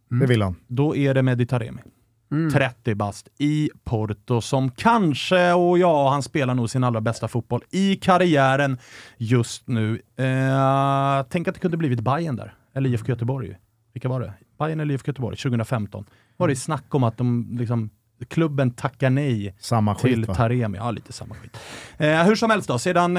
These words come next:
Speaker 3: tjugotjugo är det Porto som gäller.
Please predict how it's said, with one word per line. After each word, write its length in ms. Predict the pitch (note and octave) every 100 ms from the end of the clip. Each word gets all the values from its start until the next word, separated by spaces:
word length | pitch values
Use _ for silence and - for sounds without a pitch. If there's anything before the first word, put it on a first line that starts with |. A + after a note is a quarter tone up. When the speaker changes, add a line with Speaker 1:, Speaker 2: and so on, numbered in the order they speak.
| D3+
Speaker 3:
tjugotjugo 680 | - F3 E3+ - G#3 F#3 G3+
är 160 | E3 D#3+
det 100 | C#3+
Porto 480 | - F#3 F#3+ -
som 180 | E3+ D#3+
gäller. 400 | B2+ A2+ B2 C3